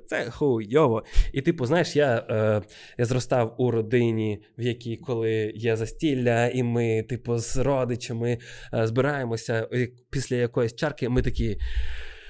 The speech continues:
«Горіла сосна, палала». І потім весь стіл такий: «Горіла сосна, палала». І там, е, я обожнював ці моменти, і мені хотілося потім колись поїхати в якесь село,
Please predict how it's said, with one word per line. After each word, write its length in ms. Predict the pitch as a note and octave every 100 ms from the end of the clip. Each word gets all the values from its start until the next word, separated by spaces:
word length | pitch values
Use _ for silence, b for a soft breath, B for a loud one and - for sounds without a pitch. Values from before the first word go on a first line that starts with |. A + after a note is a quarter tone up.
| -
«Горіла 1120 | G#2 G#2 G2+ G#2+ G#2+ G2+ G#2 G2+ G#2 G#2+ A2+
сосна, 880 | A2 B2 A#2 A#2+ A2+ G#2 - G#2+ G#2+
палала». 1900 | G2+ G#2+ A2 A2+ A2+ G2+ G2+ G2 G2 G2+ G#2 G#2 G#2 G#2 G#2 G#2 G#2 G2 G2 G#2 B
І 100 | C3+
потім 340 | C#3+ B2 B2
весь 220 | A#2 C3+ -
стіл 260 | - B2
такий: 200 | F#2 A2+ B B B
«Горіла 1000 | A2 A2+ D3+ B2 B2 A#2 A#2+ B2 C3+ D3
сосна, 760 | - D3+ D3+ C3+ B2+ B2 A#2
палала». 460 | A#2 F#3+ F#3 D3 C3 C#3
І 60 |
там, 240 | E3+ D#3+ D3+ E3
е, 80 | D3+ -
я 360 | E3+ F#3 F#3+
обожнював 960 | - D#3+ C#3 A2+ D#3 G3+ D#3+ C#3 C3 A#2+
ці 140 | D3
моменти, 480 | C#3 D3 F#3 E3 C#3
і 80 | C3+
мені 320 | C3+ D3 F3
хотілося 520 | F3+ D3+ D3+ F3 B2+ B2
потім 300 | E3+ C#3+ A#2+
колись 220 | D3 D3
поїхати 380 | C#3+ C#3+ C3+ A#2+
в 40 |
якесь 260 | A#2+ D3+ -
село, 280 | A#2+ D3+